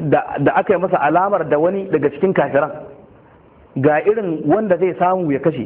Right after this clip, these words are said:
domin Allah maɗaukaki ya ce musawwama, kowace an, an mata alama. Ma'ana kowane dutse da alamar da aka yi masa cewa na wane zai kashe.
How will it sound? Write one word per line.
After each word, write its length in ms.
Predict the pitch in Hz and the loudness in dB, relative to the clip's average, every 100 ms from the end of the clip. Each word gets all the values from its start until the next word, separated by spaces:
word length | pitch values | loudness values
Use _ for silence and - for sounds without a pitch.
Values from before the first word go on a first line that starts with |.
| 120 | 0
domin 320 | 147 185 190 190 | 0 2 0 0
Allah 220 | 185 190 | 0 0
maɗaukaki 320 | 190 185 151 | 0 0 0
ya 80 | 175 | 0
ce 100 | 185 | 0
musawwama, 580 | 156 143 190 160 135 110 - - - | 0 0 0 2 -2 -2 -12 -6 0
kowace 260 | 208 160 | 0 2
an, 160 | 180 180 | 0 0
an 160 | 180 185 | 0 0
mata 180 | 185 175 | 2 2
alama. 320 | 127 131 98 - - - - - | 2 0 -4 -12 -20 -20 -20 -2
Ma'ana 280 | 123 151 175 | 0 2 0
kowane 360 | 175 220 202 147 | 2 2 0 0
dutse 320 | 190 208 175 | 0 2 2
da 80 | 151 | 2
alamar 420 | 151 170 202 196 170 | 2 2 0 0 0
da 120 | - | 0
aka 180 | - 185 | 2 2
yi 60 | |
masa 160 | 180 165 | 2 0
cewa 300 | - 165 156 | 2 2 2
na 120 | 165 | 2
wane 380 | 170 180 180 143 | 2 2 0 0
zai 120 | 143 | 0
kashe. 280 | 131 139 - | 0 -4 -6